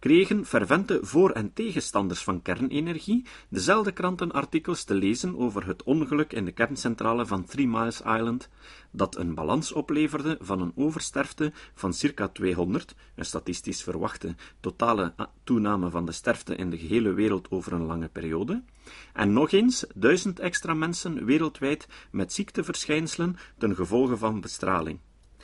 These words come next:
Aangezien beide partijen met hetzelfde feitenmateriaal werden geconfronteerd,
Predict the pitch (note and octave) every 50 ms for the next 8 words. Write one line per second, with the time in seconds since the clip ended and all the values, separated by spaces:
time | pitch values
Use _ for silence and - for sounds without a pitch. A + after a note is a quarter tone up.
0 | - - - - - - - C3 B2+ A#2+ A#2 A#2+ - F3+ F3 D#3+ C#3+ E3+ G3 A3
1 | G#3 G#3 - E3+ D#3+ - - - C#3+ A#2 G2+ F#2 F#2 - - G#2 G#2 G2+ - -
2 | - - - - G3 G#3+ G#3 F#3+ F3+ - - F3+ F3+ F3 - F#3 E3+ D#3 D3+ -
3 | C3+ B2+ C3 C3 B2+ A2 G2 G#2+ G#2 F#2+ F#2 F2+ E2+ F2 - - F2 E2+ - -
4 | - E2 E2 - - F#2 A#2 F#3+ B3+ - - -